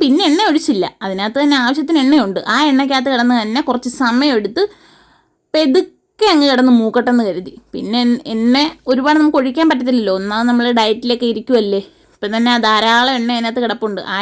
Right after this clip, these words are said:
എണ്ണയ്ക്കകത്ത് കിടന്ന് പെതുക്കെ മൂക്കട്ടെന്ന് കരുതി ചട്ടിയൊക്കെ അനക്കി കൊടുത്ത് ആ എണ്ണ അതിൻ്റെ വയറ്റത്തോട്ടൊക്കെ കയറ്റി പെതുക്കെ പെതുക്കെ അവിടെ കിടന്ന് മൂക്കട്ടെന്ന് കരുതി ഇങ്ങനെ അനക്കി ഇങ്ങനെ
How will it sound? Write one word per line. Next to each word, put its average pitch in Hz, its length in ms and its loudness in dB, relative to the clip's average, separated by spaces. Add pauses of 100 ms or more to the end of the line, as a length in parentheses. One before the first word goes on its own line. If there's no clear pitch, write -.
എണ്ണയ്ക്കകത്ത് 214 440 -6
കിടന്ന് 214 260 -4
പെതുക്കെ 196 560 -4
മൂക്കട്ടെന്ന് 208 480 -4
കരുതി 208 200 -4 (100)
ചട്ടിയൊക്കെ 226 440 0
അനക്കി 214 280 -4
കൊടുത്ത് 220 240 -2 (420)
ആ 294 60 2 (100)
എണ്ണ 302 180 2
അതിൻ്റെ 285 220 2
വയറ്റത്തോട്ടൊക്കെ 247 720 0
കയറ്റി 226 280 2 (320)
പെതുക്കെ 262 360 0
പെതുക്കെ 277 500 -2
അവിടെ 254 160 2
കിടന്ന് 247 300 4
മൂക്കട്ടെന്ന് 233 400 0
കരുതി 220 280 -2
ഇങ്ങനെ 233 280 0
അനക്കി 233 360 -4
ഇങ്ങനെ 240 180 2